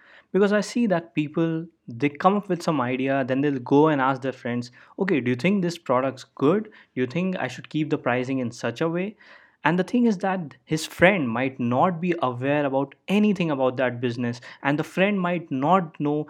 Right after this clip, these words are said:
how the pricing mechanism works in the market. So it's very, very necessary to reach the right people who have already done what you're gonna do. So you should be having some person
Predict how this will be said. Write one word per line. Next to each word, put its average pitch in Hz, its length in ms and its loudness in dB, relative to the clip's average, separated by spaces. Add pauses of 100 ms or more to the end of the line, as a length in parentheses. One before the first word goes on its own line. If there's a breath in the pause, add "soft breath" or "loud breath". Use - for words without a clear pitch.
(140 loud breath)
how 175 400 4
the 170 120 -2
pricing 147 360 0
mechanism 147 540 -4
works 151 360 2
in 127 60 -4
the 120 80 -4
market. 104 420 -8 (300 loud breath)
So 214 200 0
it's 170 420 -4
very, 190 540 2
very 170 340 2
necessary 131 680 -6 (260 loud breath)
to 160 80 4
reach 180 320 0
the 185 180 4
right 147 420 0
people 151 280 0
who 139 120 0
have 170 160 0 (140)
already 190 540 2
done 151 420 -2
what 139 180 -2
you're 143 140 -2
gonna 131 240 -2
do. 151 400 -2 (320 loud breath)
So - 180 -4
you 175 120 2
should 180 240 0
be 185 120 2
having 151 440 2
some 156 420 -2 (400)
person 165 420 6